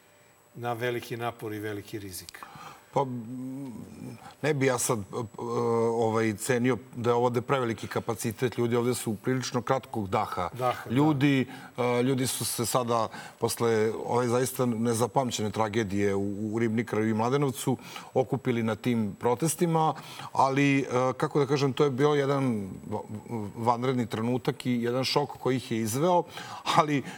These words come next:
Speaker 2: čim za tri, četiri protesta nije se dogodilo nešto što bi oni, e, mislili da je, da je trebalo da se dogodi, ovaj, počeli su na neki način da odustaju, da se, eto,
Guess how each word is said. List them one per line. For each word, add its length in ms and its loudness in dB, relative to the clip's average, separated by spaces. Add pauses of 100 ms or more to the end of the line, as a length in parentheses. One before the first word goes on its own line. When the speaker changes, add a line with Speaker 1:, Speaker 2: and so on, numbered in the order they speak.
Speaker 2:
čim 440 0
za 160 -2
tri, 180 -2
četiri 260 -2
protesta 480 0
nije 260 2
se 160 -6
dogodilo 520 2 (300)
nešto 220 0
što 160 -4
bi 100 2
oni, 260 2
e, 100 -2 (580)
mislili 360 0
da 80 0
je, 80 0
da 120 -4
je 60 -4
trebalo 300 -2
da 80 -4
se 160 -6
dogodi, 140 2 (580)
ovaj, 560 6 (260)
počeli 300 2
su 120 -2
na 80 2
neki 220 2
način 220 -2
da 60 2
odustaju, 440 2
da 80 0
se, 440 0 (260)
eto, 300 -2